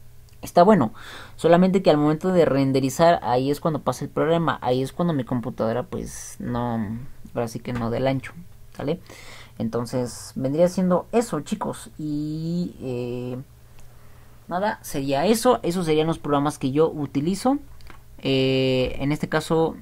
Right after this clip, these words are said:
lo que viene siendo el, ah, voy a dejar los links, mm, de los siguientes programas. De una vez les digo, voy a dejar los links de los siguientes programas para que puedan descargarlos. Eh, Bandicam,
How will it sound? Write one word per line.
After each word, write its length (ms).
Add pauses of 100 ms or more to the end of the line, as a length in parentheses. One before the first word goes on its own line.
lo 200
que 120
viene 180
siendo 540 (1400)
el, 1400
ah, 480
voy 220
a 40
dejar 260
los 260
links, 720 (180)
mm, 500 (640)
de 100
los 120
siguientes 320
programas. 460
De 60
una 140
vez 100
les 120
digo, 180
voy 120
a 20
dejar 200
los 120
links 160
de 60
los 140
siguientes 260
programas 420
para 180
que 80
puedan 220
descargarlos. 540 (720)
Eh, 960 (120)
Bandicam, 580